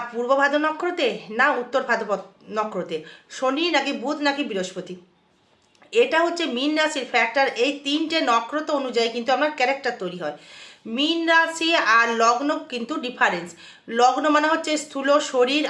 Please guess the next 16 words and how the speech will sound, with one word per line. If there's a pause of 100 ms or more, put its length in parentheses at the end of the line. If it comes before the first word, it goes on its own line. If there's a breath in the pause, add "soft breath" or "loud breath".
আমি
কি (120)
করব, (760 loud breath)
আর (100)
রাশি (100)
মানে
হচ্ছে (140)
মেন্টাল, (140)
আমি
কি (100)
করব, (240)
মেন্টাল
কি (120)
দেবে, (800 loud breath)
আপনার (160)
লক্ষ্য